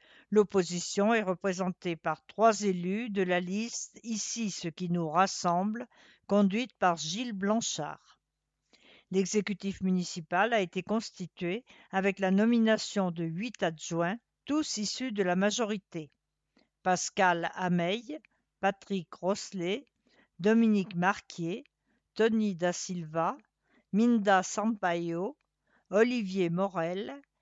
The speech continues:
Elisabeth Gann et Fabrice Bardman-Bogerman. Le nouveau maire entend inscrire son mandat dans une dynamique ouverte et fédératrice.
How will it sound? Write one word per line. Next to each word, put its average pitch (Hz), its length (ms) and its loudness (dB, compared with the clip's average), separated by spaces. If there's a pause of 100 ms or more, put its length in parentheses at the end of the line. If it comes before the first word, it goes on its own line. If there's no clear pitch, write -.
(240)
Elisabeth 185 760 -2
Gann 220 560 -2 (320)
et 185 120 2
Fabrice 214 720 2
Bardman-Bogerman. 202 1700 2 (840)
Le 202 140 6
nouveau 240 380 6
maire 185 400 2 (100)
entend 208 380 0
inscrire 240 420 -2
son - 180 -4
mandat 208 460 2
dans 208 160 -2
une 185 300 0
dynamique 208 640 -2
ouverte 226 640 -6
et 170 60 -2
fédératrice. 208 1120 -10